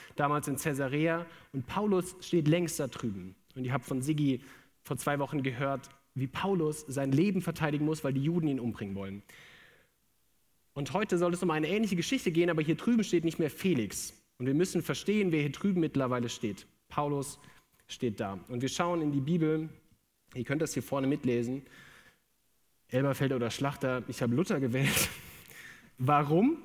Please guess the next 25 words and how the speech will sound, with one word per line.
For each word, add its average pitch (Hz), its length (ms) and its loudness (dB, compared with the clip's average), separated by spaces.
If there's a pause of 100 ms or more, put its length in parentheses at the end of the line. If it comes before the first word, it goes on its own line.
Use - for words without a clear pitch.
Komme 220 180 0
ich 202 120 0
an 170 80 2
ein, 165 220 2
zwei 143 200 0
Stellen 113 400 -2
zu. 98 300 -8 (340)
Ihr 127 120 -2
könnt, 151 500 -2
ähm, 123 680 -2 (200)
gerne 135 340 0
hier 123 180 -2
vorne 156 280 -2
einfach 139 200 -4
mitlesen. 147 640 0 (1120)
Ähm, 104 680 -6 (840)
oder 113 180 -4
ihr 104 80 -4
habt - 140 -4
jetzt 113 160 -4
auch 98 100 -8
Licht 113 240 -2
in 107 100 -10
euren 98 340 -8
Bibeln 95 480 -8